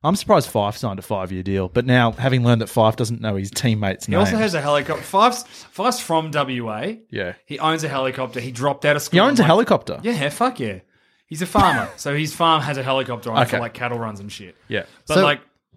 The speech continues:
Speaker 3: Oh, sorry.
Speaker 2: so that's okay.
Speaker 3: No, you were deep in something good
Speaker 2: I,
Speaker 3: there.
Speaker 2: I, the only thing I was gonna say is that <laughs> Fife lives in W A. He dropped out of school in year nine. He's not gonna come to Victoria 'cause he'll die in Melbourne.
Speaker 3: Right.
Speaker 2: <laughs> Someone will just be like,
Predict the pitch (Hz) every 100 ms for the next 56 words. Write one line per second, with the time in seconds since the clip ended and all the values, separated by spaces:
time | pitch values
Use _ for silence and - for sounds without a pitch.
0 | _ - 90 - - 76 73 73 120 113
1 | 151 143 131 135 _ - 101 92 107 113
2 | 76 85 110 - 76 - 78 73 73 170
3 | 165 160 170 185 185 208 202 185 165 165
4 | 175 160 156 131 139 - 156 135 180 -
5 | - - - - - - - 160 196 190
6 | 185 170 156 143 151 165 160 160 156 156
7 | 143 139 127 135 135 107 110 131 - 165
8 | 208 220 233 202 196 147 117 139 143 107
9 | 98 131 135 151 127 139 190 143 117 107
10 | 95 87 _ 175 - 78 76 240 - -
11 | 202 190 170 151 165 160